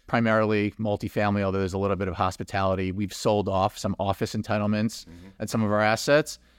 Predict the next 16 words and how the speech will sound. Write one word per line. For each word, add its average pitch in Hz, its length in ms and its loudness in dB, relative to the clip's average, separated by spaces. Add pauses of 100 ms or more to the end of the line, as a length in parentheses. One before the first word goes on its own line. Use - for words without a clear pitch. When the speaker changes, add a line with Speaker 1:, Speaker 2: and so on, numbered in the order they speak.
(180)
Speaker 1:
Um, 104 440 0
but 117 240 6
when 117 160 2
you 113 100 2
do 139 180 4
it 127 60 6
right 117 400 4
and 107 160 0
you 101 80 0
have 104 320 4
the 101 240 2
retail 110 400 2
humming 110 380 2
as 101 100 0
an 98 80 -2
amenity 123 600 2